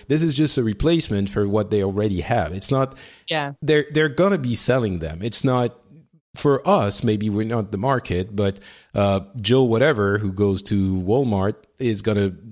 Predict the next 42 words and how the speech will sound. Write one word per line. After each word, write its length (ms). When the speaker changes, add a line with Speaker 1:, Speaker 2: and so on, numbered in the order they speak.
Speaker 1:
want 320
an 60
Xbox 440
and 160
they're 100
gonna 160
buy 180
one. 200
Some 180
of 120
them 120
are 60
gonna 180
buy 180
PlayStation, 640
some 200
of 80
them 300
are, 240
are 140
gonna 160
buy 280
Xboxes, 680
and 140
they're 100
gonna 220
sell. 300
So 120
maybe 280
we're 160
looking 220
Speaker 2:
Yeah. 120
Speaker 1:
at 120
this 220
maybe 280
a 120
little 260
bit 200
too 260
much 240
from 240
our, 440